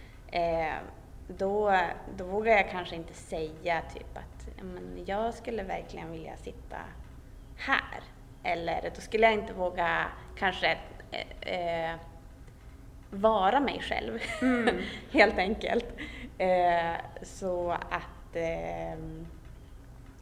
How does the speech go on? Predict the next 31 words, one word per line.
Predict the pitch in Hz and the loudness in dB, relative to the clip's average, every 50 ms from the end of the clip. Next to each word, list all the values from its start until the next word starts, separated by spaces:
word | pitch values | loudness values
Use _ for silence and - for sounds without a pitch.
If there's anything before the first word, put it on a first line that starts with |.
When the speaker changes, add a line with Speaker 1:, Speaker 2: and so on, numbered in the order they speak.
| - - - | -16 -14 -10
Speaker 1:
när | - 185 185 185 180 170 | -6 0 2 4 4 4
du | 175 214 247 | 4 4 4
då | 214 196 180 175 | 6 6 4 4
fortsätter | 175 - - 175 180 - - 175 165 - - - 160 160 160 160 | 4 -2 -8 -8 -8 -2 0 -2 -2 -2 -4 -4 -2 -2 -2 -2
och | 160 160 | -4 -4
bara, | 156 151 151 143 143 147 147 - - | -4 -4 -4 -4 -6 -8 -10 -8 -4
"Ja, | - | -2
men | 285 359 381 269 208 180 170 165 165 | 0 2 2 2 0 0 -2 -6 -8
shit, | - - 277 320 - - - | -8 -4 -4 -4 -4 -4 -6
Linnea, | 330 311 294 277 226 196 190 | -4 -2 0 2 4 4 6
vad | 185 196 | 6 6
härligt | 214 220 233 285 311 233 170 - 302 - - | 6 8 8 8 8 8 6 2 -2 -2 -2
det | - 302 | 0 2
var | 311 285 | 4 4
att | 254 254 | 4 6
träffa | - 233 233 - 185 | 4 2 4 4 2
dig." | 170 208 285 285 180 - 190 - - - - - - - - - - | 4 4 4 2 2 -2 -4 -8 -12 -14 -14 -14 -14 -14 -14 -12 -2
Eh, | - 196 190 190 185 180 170 165 165 170 175 - - | 2 6 6 8 8 8 8 6 4 2 -2 -6 -10
så | - - - 226 202 | -10 -4 -2 -2 -2
kanske | - - 202 190 190 - 185 | 2 2 2 2 2 0 0
jag | 180 175 | 0 0
inte | 175 175 - - 160 160 | -2 -4 -2 0 0 0
kan | - - 202 190 | 0 -2 -6 -6
ta | - - - | -2 0 0
emot | 214 202 247 349 403 320 - - - | 0 2 2 2 0 0 -2 -4 -6
det | - - - 220 - - - - - - - | -4 -4 -4 -6 -8 -12 -14 -14 -8 -4 0
riktigt. | 254 262 240 - - | 2 2 2 2 0
Speaker 2:
Mm. | 180 - - - - - - - - - - | -2 -4 -8 -10 -12 -14 -14 -16 -14 -4 0
Speaker 1:
Och | 202 202 190 | 0 0 2
känna | - 196 180 180 170 170 | 2 0 -2 0 0 -2
att | - - 175 - - - | -2 -2 -2 -6 -12 -16